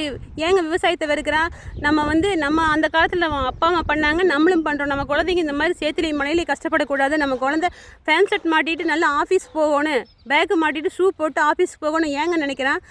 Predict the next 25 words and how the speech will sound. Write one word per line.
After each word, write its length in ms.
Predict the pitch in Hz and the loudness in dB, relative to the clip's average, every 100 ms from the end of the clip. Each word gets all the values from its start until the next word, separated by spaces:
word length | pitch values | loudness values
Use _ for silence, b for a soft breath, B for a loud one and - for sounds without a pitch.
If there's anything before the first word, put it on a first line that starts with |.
| B | B
விவசாயத்தை 540 | - 311 370 339 349 294 | -4 -2 2 0 0 -2
விவசாயம் 480 | 294 349 330 302 285 | -2 -2 0 0 0
பண்ணி, 200 | 311 320 | 0 0
பண்ணி, 280 | 285 302 330 | 0 0 0
பண்ணி, 280 | 285 302 311 | 0 -2 -2
பண்ணி 240 | 285 339 | 0 2
முதுகெலும்பு 480 | 302 294 349 330 302 | 2 2 2 2 0
தேஞ்சு 240 | 285 294 | -2 -2
தான் 180 | 294 320 | -2 -2
மிச்சம். 300 | 269 - 247 - - - _ B B - | -2 -2 -2 -4 -18 -20 _ B B -2
விவசாயத்துல 460 | 339 370 339 330 | 0 2 2 2
வருமானமே 480 | 285 311 330 330 349 320 | 2 4 2 2 2 0
இல்ல. 240 | 294 285 269 202 - _ _ 247 | -2 0 0 0 -10 _ _ -4
அடிமாட்டு 420 | 269 330 320 294 | 0 2 2 2
விலைக்கு 220 | 294 294 | 0 0
தான் 120 | 359 | 2
நம்ம 140 | 339 285 | 2 0
கொண்டு 200 | 285 330 | 0 0
நம்ம, 200 | 302 285 | 0 0
நம்ம, 240 | 269 277 277 | 0 -2 -2
நம்ம 200 | 247 269 294 | -2 0 0
பொ-, 200 | 277 269 | 0 0
நம்ம 220 | 277 302 | 2 2
விளைவிக்கிற 400 | 294 311 359 311 | 0 0 0 -2
பொருளுக்கு 440 | 262 269 269 233 | -4 -4 -4 -4